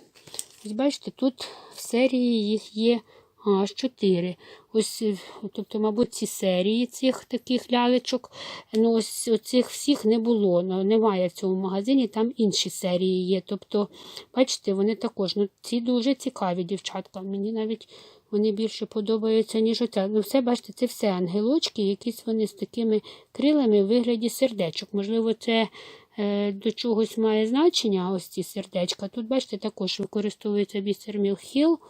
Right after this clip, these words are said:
м, і нитки D M C, і також їх досить багато, як для такої маленької. Написано, що на чотирнадцятому каунті воно вишивається, і потрібний,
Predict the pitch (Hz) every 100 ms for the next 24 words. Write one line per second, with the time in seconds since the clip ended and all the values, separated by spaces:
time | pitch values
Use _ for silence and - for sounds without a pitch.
0 | - - - _ _ - 233 240 240 214
1 | 220 247 220 226 226 226 214 214 - 202
2 | 202 202 202 - - 320 320 - - -
3 | _ - 220 247 - 190 196 202 202 -
4 | 190 196 202 330 - 220 220 214 185 196
5 | - 208 - 202 202 202 196 190 190 -
6 | 196 196 190 - - - - 208 277 277
7 | 277 254 - - 233 220 - 226 240 226
8 | 233 247 - 240 233 226 - 180 165 180
9 | - 185 180 185 185 - 208 214 269 294
10 | - - 247 214 208 214 208 - 240 254
11 | 254 226